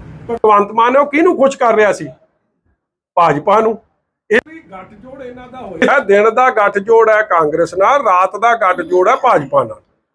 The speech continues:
ਔਰ ਇਹੀ ਕਾਰਨ ਹੈ ਕਿ ਜਿਹੜੇ ਤਾਂ ਚੋਰ ਉਹੀ ਨੇ ਸ਼ਰਾਬ ਨੀਤੀ ਦੇ, ਉਹੀ ਸ਼ਰਾਬ ਨੀਤੀ ਤਿਆਰ ਕੀਤੀ ਕਿਹਨੇ?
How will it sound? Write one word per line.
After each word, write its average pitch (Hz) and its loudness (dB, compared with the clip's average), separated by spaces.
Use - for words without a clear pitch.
ਔਰ 240 2
ਇਹੀ 233 4
ਕਾਰਨ 208 2
ਹੈ 147 -2
ਕਿ 277 2
ਜਿਹੜੇ 226 4
ਤਾਂ 294 0
ਚੋਰ 226 2
ਉਹੀ 233 4
ਨੇ 277 2
ਸ਼ਰਾਬ 226 0
ਨੀਤੀ 226 -6
ਦੇ, 220 -2
ਉਹੀ 247 4
ਸ਼ਰਾਬ 214 2
ਨੀਤੀ 226 -4
ਤਿਆਰ 214 0
ਕੀਤੀ 269 -6
ਕਿਹਨੇ? 277 2